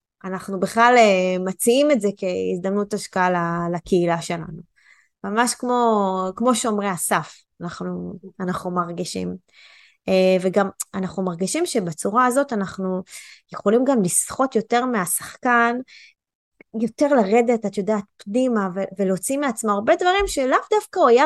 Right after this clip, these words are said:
רגיל ל-, לומר בפגישות, אה, רגילות שהוא היה עושה עם משקיעים עד אותה נקודה. כי פתאום באים איזה שני אנשים, עמית פשוט לא פה, כי בחרנו לעשות את זה רק אני ואת,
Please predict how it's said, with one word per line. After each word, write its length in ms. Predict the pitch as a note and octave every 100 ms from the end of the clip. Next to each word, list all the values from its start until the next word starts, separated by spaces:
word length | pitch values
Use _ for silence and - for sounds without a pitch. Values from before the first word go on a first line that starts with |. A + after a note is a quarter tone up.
| C#4+
רגיל 460 | G#3 G#3 D4 D4 -
ל-, 400 | G3+ F#3+ F#3+ F#3+
לומר 400 | G3 A3+ D4 C#4+ D#4 - _ _
בפגישות, 580 | G#3 F3+ F#3 - A#3+ A#3+
אה, 320 | A#3+ G3 F#3 F#3
רגילות 420 | F3+ G3 A3 A#3
שהוא 120 | G#3+
היה 120 | G3+
עושה 240 | G3+ - G#3
עם 160 | G3+
משקיעים 440 | G3 - - G3+ F#3+
עד 140 | F3+
אותה 220 | F#3 F3+
נקודה. 420 | F3 F#3 F#3+ E3+ D3+ _
כי 120 | A3+
פתאום 340 | F#4 G4 F#4+ A#3
באים 240 | A#3 B3
איזה 180 | A3 F#3+
שני 320 | - G#3 G3+
אנשים, 500 | E3+ E3 - E3+ A3+ C4+
עמית 260 | F3+ F#3+ G3
פשוט 420 | - E3+ F3+ -
לא 60 | F3
פה, 100 | F3+ E3+
כי 180 | F3+ F3
בחרנו 440 | E3+ G3 F#3+ F#3
לעשות 380 | E3+ E3+ F3 G3+
את 100 | F#3
זה 80 | F3
רק 220 | F3+ G3+
אני 200 | G3+ F#3
ואת, 1000 | F3 - A#3 - - - - - _ F#3+